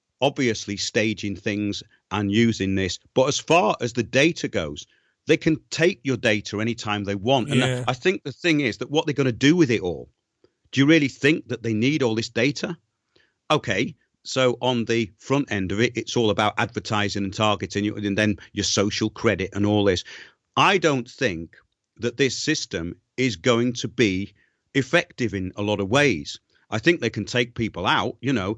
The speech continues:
Speaker 1: people who are saying things they don't like, yes, they can remove them, and I've seen signs of that before. And the thing is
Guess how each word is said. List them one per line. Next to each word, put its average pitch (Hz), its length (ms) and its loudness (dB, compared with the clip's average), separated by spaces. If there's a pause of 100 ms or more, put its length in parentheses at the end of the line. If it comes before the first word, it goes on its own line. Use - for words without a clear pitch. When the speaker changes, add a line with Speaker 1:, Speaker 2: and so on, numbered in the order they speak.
(120)
Speaker 1:
people 131 280 -2
who 98 60 0
are 87 60 -4
saying 113 320 2
things 120 240 0
they 104 100 -2
don't 101 240 0
like, 95 300 0
yes, 101 200 -4
they 120 100 -4
can 107 200 0
remove 95 380 2
them, 95 280 0 (360)
and 104 400 2 (100)
I've 101 140 -6
seen 110 260 2
signs 101 380 0
of 98 100 -2
that 110 220 -2
before. 117 500 2 (500)
And 120 380 0 (540)
the 135 100 -2
thing 175 300 4
is 117 420 0